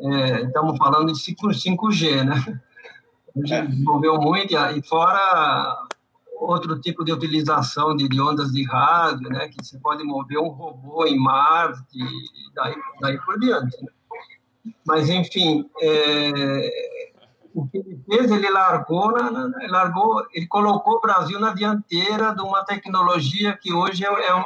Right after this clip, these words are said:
Speaker 1: é uma coisa de, uma das tecnologias mais, é, disputadas, valorizadas do mundo, né?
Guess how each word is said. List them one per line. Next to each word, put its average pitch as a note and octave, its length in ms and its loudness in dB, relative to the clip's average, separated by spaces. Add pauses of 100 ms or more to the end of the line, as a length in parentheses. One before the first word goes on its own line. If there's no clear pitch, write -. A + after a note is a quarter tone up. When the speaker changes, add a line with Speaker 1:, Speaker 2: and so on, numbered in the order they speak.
Speaker 1:
é F3 60 2
uma F3+ 240 2
coisa E3 280 0
de, F#3 120 -6 (1160)
uma E3 140 2
das E3 160 2
tecnologias F#3 920 2
mais, G3 640 0 (140)
é, E3 280 0
disputadas, F3+ 1300 0 (360)
valorizadas E3 1000 2
do G3+ 120 -6
mundo, G#3 420 0
né? A#2+ 140 -2